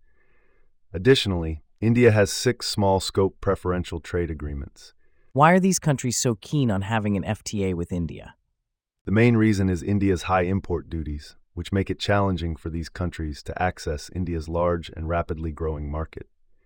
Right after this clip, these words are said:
Speaker 1: These three pacts with the U K, Oman, and efta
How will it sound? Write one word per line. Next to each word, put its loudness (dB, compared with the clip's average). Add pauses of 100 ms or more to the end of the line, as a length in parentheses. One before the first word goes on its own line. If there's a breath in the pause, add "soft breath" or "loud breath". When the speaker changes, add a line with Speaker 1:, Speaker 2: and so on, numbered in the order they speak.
(720)
Speaker 1:
These 0
three 2
pacts 2
with -6
the -6
U -2
K, 0 (160)
Oman, -2
and -8
efta -6